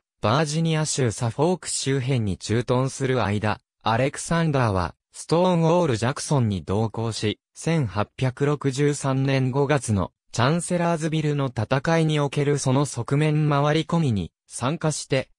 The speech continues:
チャンセラーズビルのヘーゼルグラブに配置した、その砲兵隊が勝利を決することになった。アレクサンダーの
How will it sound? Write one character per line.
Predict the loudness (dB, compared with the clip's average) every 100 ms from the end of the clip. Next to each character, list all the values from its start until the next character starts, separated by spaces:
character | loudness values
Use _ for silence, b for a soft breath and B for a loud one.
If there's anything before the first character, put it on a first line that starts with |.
| _
チ | -2
ャ | 0 0
ン |
セ | 0 0
ラ | 0
ー |
ズ | 0 0
ビ | 2
ル | 2
の | 2 0
ヘ | 0 0
ー |
ゼ | 2 0
ル | 2
グ | 2
ラ | 2
ブ | 2
に | 2 0
配 | -2 -4
置 | -4
し | -8 -10 -4
た、 | -4 -4 _ _
そ | -4 2
の | 2
砲 | 4 2 2
兵 | 2 2 2
隊 | 2 2
が | 0
勝 | 0 0 2
利 | 0
を |
決 | -2 -2 -2
す | -4 -4
る | -4
こ | -2 0
と | 0
に | 0
な | -2
っ | -6 -6
た。 | -8 -8 _ _ _ _
ア | -2 0
レ | 0
ク | -2
サ | 0 2
ン | 2
ダ | 2 2
ー |
の | 2 2 0